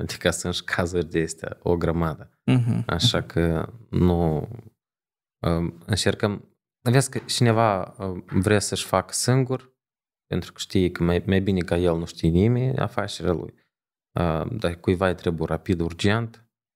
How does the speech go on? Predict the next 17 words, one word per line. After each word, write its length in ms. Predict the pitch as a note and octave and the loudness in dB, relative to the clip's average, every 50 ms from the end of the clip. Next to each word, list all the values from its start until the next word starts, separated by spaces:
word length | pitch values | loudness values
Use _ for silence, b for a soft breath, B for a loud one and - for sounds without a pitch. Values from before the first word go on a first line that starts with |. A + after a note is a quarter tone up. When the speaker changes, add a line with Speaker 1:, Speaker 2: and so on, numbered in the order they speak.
| _ _ _ - | _ _ _ -14
Speaker 1:
și 200 | - - - D#2+ | -8 -6 -4 -4
pentru 320 | - - E2+ E2+ - - E2+ | 0 0 0 0 0 0 -2
asta 640 | F2 - - - D#2+ D#2 D2 - - - - - _ _ _ _ _ _ _ | -2 -4 -4 -4 -2 -2 -2 -4 -8 -12 -14 -20 _ _ _ _ _ _ _
e 180 | - F2 F2 E2 | 0 2 2 2
pe 80 | - | 0
cineva 720 | - - - D#2 D2+ D#2 E2 E2 F2 - - - - - _ _ _ _ _ _ | -4 -6 -4 -4 -4 -2 -2 -2 -2 -4 -6 -10 -14 -16 _ _ _ _ _ _
care 300 | - D2+ D2 - - - _ _ _ _ _ _ _ _ _ _ _ | -4 -4 -4 -4 -6 -10 _ _ _ _ _ _ _ _ _ _ _
e 60 | - | -10
specializat 600 | - - - D#2+ - - E2 E2+ E2 F2 D#2+ D#2+ | -6 -2 -2 -2 0 0 -2 0 0 -2 -2 -4
în 120 | - D#2 D#2+ | -4 -6 -6
domeniu 340 | D#2+ D#2 E2+ E2 - E2+ E2+ | -4 -2 -2 -2 -2 -4 -6
și 120 | - - | -10 -10
îi 60 | - | -12
face 240 | - - - - - - | -12 -12 -14 -14 -16 -20
text. 260 | _ - - _ _ _ _ _ _ - D#3 | _ -20 -20 _ _ _ _ _ _ 2 4
Speaker 2:
Mhm, 360 | D#3 D3+ D3+ C3 C3+ C#3 - - | 6 6 6 4 2 0 0 2
mhm. 500 | D3 C#3+ B2+ B2+ B2 B2+ - - _ | 2 2 4 4 2 0 -2 -6 _